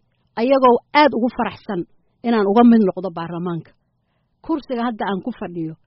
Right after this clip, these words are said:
een, ugaaskayga, ugaas Cabdullaahi, ugaas Faarax, iyo imaamka, iyo odayaasha beelaha oo u ah, ee, een, nabadoonnada waaweyn, kulligood ayagaa i soo gudbiyey. Marka lama dhihi karo,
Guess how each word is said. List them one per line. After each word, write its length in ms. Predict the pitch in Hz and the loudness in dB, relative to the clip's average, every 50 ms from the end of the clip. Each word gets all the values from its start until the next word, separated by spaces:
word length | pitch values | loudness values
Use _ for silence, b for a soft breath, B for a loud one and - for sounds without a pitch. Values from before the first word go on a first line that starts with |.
| _ _ _ _ _ _ _ _ _ _ _ _ - | _ _ _ _ _ _ _ _ _ _ _ _ -10
een, 220 | 220 196 185 180 196 | -8 -6 -6 -6 -6
ugaaskayga, 760 | - 240 226 269 277 262 247 - - - 220 196 190 180 196 - _ _ _ _ _ _ | -4 -2 0 2 2 0 -2 -6 -6 -2 0 0 0 0 -4 -6 _ _ _ _ _ _
ugaas 260 | - 190 202 185 180 | -12 -8 -6 -8 -8
Cabdullaahi, 600 | - - - 185 180 254 247 233 233 226 220 220 214 | -8 -12 -14 -12 -8 -6 -6 -4 -4 -4 -4 -4 -4
ugaas 300 | - 214 175 175 175 - - | -6 -6 -6 -6 -6 -8 -10
Faarax, 400 | - 214 190 185 190 220 226 - - _ _ _ _ _ _ _ _ - - | -10 -8 -6 -6 -6 -6 -8 -8 -14 _ _ _ _ _ _ _ _ -6 -2
iyo 180 | 247 240 240 - - | 0 2 2 2 2
imaamka, 580 | 254 247 254 294 302 277 226 185 _ - 175 - _ _ _ _ _ _ _ _ - | 2 4 4 4 2 2 -2 -4 _ -14 -20 -20 _ _ _ _ _ _ _ _ 0
iyo 240 | 330 302 302 349 - - | 2 4 4 4 2 0
odayaasha 840 | - 269 262 247 254 247 247 254 254 277 302 311 285 - - - 233 - - 196 | -2 -4 -2 -2 -2 -2 -2 -2 -2 0 -2 -2 -4 -6 -8 -8 -8 -8 -10 -16
beelaha 580 | 175 170 - 226 226 226 240 277 285 269 233 185 - _ _ _ - | -14 -10 -6 -6 -4 -4 -2 -4 -4 -4 -6 -10 -12 _ _ _ -12
oo 160 | - 220 - - | -12 -12 -10 -6
u 140 | - 311 - - | -6 -6 -6 -6
ah, 200 | - 226 220 185 - _ _ _ _ _ _ _ _ - | -6 -6 -6 -6 -8 _ _ _ _ _ _ _ _ -10
ee, 220 | 196 196 190 180 170 _ | -8 -6 -6 -6 -8 _
een, 360 | - 190 185 170 165 160 165 160 156 147 143 _ b b b b b b b _ _ _ - | -8 -8 -8 -8 -8 -8 -10 -10 -10 -12 -14 _ b b b b b b b _ _ _ -4
nabadoonnada 680 | 208 208 202 214 190 175 208 214 226 247 269 247 233 | -2 -2 -2 -2 -4 -4 -2 0 0 0 0 0 0
waaweyn, 440 | 220 208 208 208 220 240 220 185 170 165 _ _ _ _ _ _ - | 0 0 0 0 -2 0 -2 -2 -4 -8 _ _ _ _ _ _ -6
kulligood 540 | - 294 311 302 285 277 247 226 220 214 196 | -2 0 2 4 4 4 4 4 4 2 2
ayagaa 300 | 190 196 214 202 180 - | -2 -6 -6 -6 -8 -10
i 40 | 175 | -12
soo 200 | - - 185 175 | -12 -10 -10 -10
gudbiyey. 400 | 165 160 147 139 - 156 139 123 _ _ _ _ _ _ _ _ _ - | -10 -12 -14 -14 -16 -16 -16 -16 _ _ _ _ _ _ _ _ _ -4
Marka 260 | 233 269 285 - - 247 | -4 -4 -4 -4 -4 -2
lama 240 | 220 226 240 269 285 | 0 0 0 0 0
dhihi 280 | - - 269 202 208 185 | -2 -4 -4 -4 -4 -4
karo, 260 | _ 180 160 156 | _ -14 -18 -20